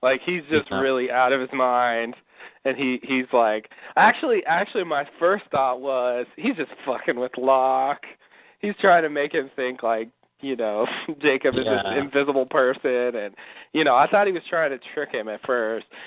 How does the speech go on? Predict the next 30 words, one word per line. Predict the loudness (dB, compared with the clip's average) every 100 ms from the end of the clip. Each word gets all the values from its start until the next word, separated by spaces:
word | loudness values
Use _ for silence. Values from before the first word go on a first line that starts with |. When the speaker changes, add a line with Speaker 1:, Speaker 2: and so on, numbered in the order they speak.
| 0
Speaker 1:
and | 4
then, | 6 6
Speaker 2:
Mm. | 6
Speaker 1:
like, | 4 0 -4 -6
then, | -2 0
like, | 2 0 -4
he, | -10 -10 -8 -10
he | -4
convinced | -4 2 0 0 -6
me | -4
that | -4
he | -4 0
really | 2 2
believed | 0 -4 -2 -4 0
Jacob | -2 -2 -2
was | -4 -2
there, | -2 0 -2 -4 -8 -12 -20 -20 _
um, | 0 0 -2
and | -2
then | -2 0 4
that's | 4 4
at, | -2
at | -2 0
that | 0 0
point | -4 -4
I |
thought, | -2 0 0 -2
"He's | -10 -2
crazy. | 0 0 -4 -10 -10 -10 -10 -10 0
He's | 0